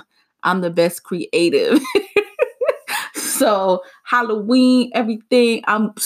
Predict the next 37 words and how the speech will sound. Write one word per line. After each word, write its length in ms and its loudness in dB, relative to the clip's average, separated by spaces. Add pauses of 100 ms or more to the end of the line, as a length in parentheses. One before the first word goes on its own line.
(600)
we 160 4
out 220 0
here. 180 0
We 120 4
about 200 0
to 60 -2
smoke 360 0
these 200 -8
babies. 400 0
That's 160 -2
what 80 -2
we 80 -4
about 180 -6
to 100 -4
do. 280 -4 (600)
I, 360 -2 (200)
I 80 -2
just 220 -2
never 320 6
seen 300 -2
a 80 -4
need 300 0
to 140 -2
it. 140 -2
Not 320 -2
saying 540 -4 (500)
that 120 0
I 80 -2
don't 260 -2
want 160 -6
children, 600 -2 (320)
um, 420 0
but 360 -4
I 100 -2
understand 640 -4
that, 200 -4
one, 640 -2